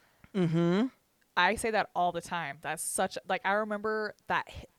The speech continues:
Speaker 2: punched me in the gut when I was a kid. I mean, like, fuck, that's a, that's poignant.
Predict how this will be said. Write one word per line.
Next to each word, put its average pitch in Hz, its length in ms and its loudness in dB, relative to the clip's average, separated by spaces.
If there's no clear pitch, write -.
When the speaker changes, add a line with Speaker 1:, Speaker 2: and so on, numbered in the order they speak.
Speaker 2:
punched - 400 -6
me 190 140 -10
in 170 100 -10
the 165 80 -10
gut 156 320 -4
when 156 100 -8
I 139 140 -8
was 143 100 -12
a 143 60 -20
kid. 151 280 -8
I 147 40 -10
mean, 156 180 -12
like, 127 180 -12
fuck, - 720 -2
that's 175 220 -8
a, 156 60 -18
that's 196 200 -4
poignant. 175 600 -8